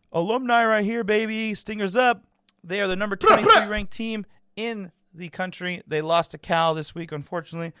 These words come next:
but they are seven and two. They have a very good baseball team. Historically, they have a very good baseball team. Um, they play in the wac, which is a very good baseball conference.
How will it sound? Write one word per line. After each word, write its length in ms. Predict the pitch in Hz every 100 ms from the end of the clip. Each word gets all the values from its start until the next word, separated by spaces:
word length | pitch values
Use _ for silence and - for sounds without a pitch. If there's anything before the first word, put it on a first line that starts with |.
| _
but 140 | 139
they 140 | 131 160
are 60 |
seven 340 | 151 - 160 156
and 120 | 147
two. 300 | - 147 147 - _ _
They 80 | 131
have 100 | 135
a 60 | 127
very 180 | 143
good 140 | 147 139
baseball 260 | 143 135
team. 200 | 131 143
Historically, 720 | 135 131 - 226 240 185 160 147 _
they 100 | 135
have 100 | 131
a 40 |
very 160 | 123 127
good 120 | 127
baseball 260 | 127 120 123
team. 300 | - 127 120 _ _ _ -
Um, 240 | 131 127
they 80 | 127
play 200 | - 147
in 80 | 131
the 80 |
wac, 380 | 123 135 139 -
which 140 | 135 123
is 120 | 120
a 60 |
very 240 | 123 123 123
good 140 | 127
baseball 320 | 123 - 131
conference. 560 | 123 131 120 117 120 -